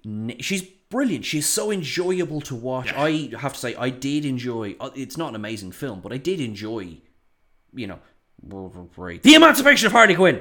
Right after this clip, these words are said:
Speaker 2: Yes.
Speaker 1: Um, you know, and it
Speaker 2: Harley
Speaker 1: was,
Speaker 2: Quinn,
Speaker 1: like,
Speaker 2: the
Speaker 1: it's
Speaker 2: movie. I liked
Speaker 1: That's
Speaker 2: it.
Speaker 1: exactly what it was, yeah. And it was grand. It was, it was good fun,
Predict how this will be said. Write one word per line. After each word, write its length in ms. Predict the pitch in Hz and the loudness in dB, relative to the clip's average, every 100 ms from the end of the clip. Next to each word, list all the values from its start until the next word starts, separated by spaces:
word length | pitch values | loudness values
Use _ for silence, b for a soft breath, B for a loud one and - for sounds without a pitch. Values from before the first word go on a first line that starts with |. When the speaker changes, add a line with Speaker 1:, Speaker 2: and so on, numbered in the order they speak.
| - | -4
Speaker 2:
Yes. 420 | 139 165 123 - - | -2 -2 -2 -4 -4
Speaker 1:
Um, 580 | 117 95 95 92 80 78 b b b b - | -4 -2 -4 -8 -12 -20 b b b b -6
you 180 | 151 113 | -4 -4
know, 180 | 107 - | -6 -2
and 120 | 220 | 0
it 20 | |
Speaker 2:
Harley 120 | 226 311 | 2 2
Speaker 1:
was, 100 | 202 | 2
Speaker 2:
Quinn, 120 | 202 | 0
Speaker 1:
like, 80 | 156 | 0
Speaker 2:
the 140 | 147 | -2
Speaker 1:
it's 160 | 160 151 | -2 -4
Speaker 2:
movie. 300 | 131 131 131 - _ _ _ _ _ _ _ _ _ _ | -4 -4 -8 -14 _ _ _ _ _ _ _ _ _ _
I 40 | 277 | -2
liked 100 | 302 | 0
Speaker 1:
That's 120 | 139 | -2
Speaker 2:
it. 40 | - | -4
Speaker 1:
exactly 580 | - 190 - - - 92 | -4 -2 -4 -8 -14 -16
what 160 | 82 | -14
it 60 | 113 | -14
was, 260 | - - 139 | -14 -14 -12
yeah. 120 | 113 - _ | -14 -14 _
And 80 | 339 | -10
it 0 | |
was 100 | 370 | -6
grand. 240 | 147 - - | -6 -8 -6
It 60 | |
was, 100 | 185 | -8
it 80 | 151 | -6
was 100 | 175 | -6
good 180 | 196 180 | -4 -4
fun, 240 | 233 131 | -6 -8